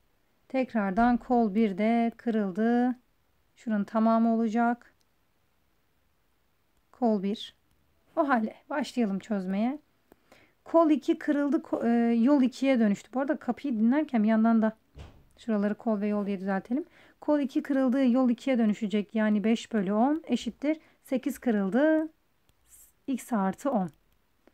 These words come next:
Çözelim. Pay paydanın yarısıysa o zaman burası on altı olmalı. Demek ki x'in değeri buradan altı gelmeli. Evet. Bunlar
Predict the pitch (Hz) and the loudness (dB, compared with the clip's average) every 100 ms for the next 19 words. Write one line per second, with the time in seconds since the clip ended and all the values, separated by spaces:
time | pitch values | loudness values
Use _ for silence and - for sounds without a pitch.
0 | _ _ - 285 233 294 294 277 262 240 | _ _ -2 2 4 2 2 0 0 2
1 | 247 226 233 240 240 208 - 190 - 277 | 2 4 4 4 2 0 -4 -6 -4 -4
2 | 277 _ _ - 226 220 220 226 220 - | -4 _ _ -4 0 2 2 0 -2 0
3 | 233 233 190 - 202 185 185 214 254 220 | 2 4 2 -2 -6 -4 -2 -2 0 0
4 | 214 208 214 - 247 208 185 190 214 202 | -2 -2 -8 -4 -2 0 0 -2 -2 2
5 | 240 214 196 - 208 180 180 185 233 269 | 2 2 0 -2 -6 -6 -10 -12 -8 -6
6 | - _ _ _ - _ 339 339 302 | -6 _ _ _ -20 _ -4 0 0